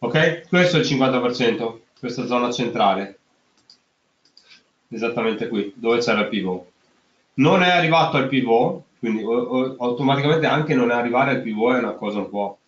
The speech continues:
già uno, due giorni che non arriva al pivot, il terzo giorno è sul pivot. Ok? Quindi non arrivando al pivot lo dichiaro un ciclo forte, quindi normalmente mi dovrei aspettare un ciclo due che mi fa un nuovo massimo,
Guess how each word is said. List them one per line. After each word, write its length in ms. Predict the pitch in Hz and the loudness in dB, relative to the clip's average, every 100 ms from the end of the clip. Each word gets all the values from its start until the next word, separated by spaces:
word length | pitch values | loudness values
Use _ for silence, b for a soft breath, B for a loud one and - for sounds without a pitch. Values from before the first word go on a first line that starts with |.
| - | -12
già 280 | 107 104 - | -4 -2 -2
uno, 480 | 135 156 170 180 - _ _ _ _ _ _ _ _ _ _ _ | -2 0 0 -2 -6 _ _ _ _ _ _ _ _ _ _ _
due 360 | 120 123 147 131 | -4 0 2 2
giorni 280 | 131 135 127 | 0 0 0
che 60 | |
non 240 | 117 113 110 | 0 0 0
arriva 160 | 127 | -2
al 60 | 147 | -2
pivot, 340 | 156 98 98 | -2 -2 -2
il 60 | 101 | -4
terzo 140 | 87 | -10
giorno 220 | 98 95 95 | -8 -6 -6
è 20 | |
sul 220 | - 87 | -8 -12
pivot. 240 | 95 85 - _ | -12 -16 -20 _
Ok? 460 | 151 139 131 135 - _ | -6 0 0 0 -8 _
Quindi 200 | - 143 | 0 4
non 140 | 190 202 | 6 6
arrivando 340 | 180 160 160 | 4 4 4
al 60 | 160 | 2
pivot 460 | 160 139 147 - _ _ _ _ _ _ | 2 0 0 -4 _ _ _ _ _ _
lo 200 | 120 139 | -2 -2
dichiaro 340 | 147 147 139 | 0 0 0
un 60 | 131 | 0
ciclo 260 | - 131 | -4 -8
forte, 600 | - 127 113 - 120 - b b b - | -2 0 0 -2 -6 -8 b b b -4
quindi 400 | 165 156 123 113 | 2 4 4 2
normalmente 1300 | 120 123 123 147 190 165 127 107 98 165 233 - _ _ _ _ _ - | 2 4 4 4 2 2 -2 -4 -6 -6 -6 -10 _ _ _ _ _ -10
mi 120 | 117 | -8
dovrei 300 | 123 139 131 | -4 -2 -2
aspettare 640 | 123 135 135 139 123 107 | -2 -8 -4 0 2 0
un 140 | 107 | -6
ciclo 320 | 104 127 170 175 | -6 -6 -4 -2
due 280 | 135 180 | 0 -2
che 80 | 185 | -2
mi 180 | 208 190 | -4 -4
fa 120 | 139 | -2
un 160 | 135 143 | 0 0
nuovo 260 | 139 131 131 | 2 0 2
massimo, 800 | 127 120 - 131 127 127 - | 0 0 -4 -2 0 0 -6